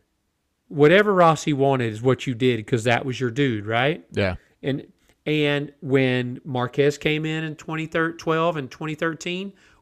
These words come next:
Speaker 1: whatever Marquez wants is what you do because he is far and away the best rider out there. There's no need to worry about the B rider because our guy is head and shoulders above everybody.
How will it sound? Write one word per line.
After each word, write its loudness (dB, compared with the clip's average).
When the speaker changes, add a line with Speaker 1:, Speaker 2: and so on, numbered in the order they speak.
Speaker 1:
whatever 0
Marquez 4
wants -4
is -8
what -2
you -18
do -6
because -6
he 0
is 2
far 2
and 0
away 0
the -2
best -2
rider 0
out 0
there. -2
There's -2
no -2
need -6
to 0
worry -2
about -6
the -8
B -6
rider -4
because -6
our 2
guy 2
is -2
head -4
and -10
shoulders -4
above -6
everybody. -6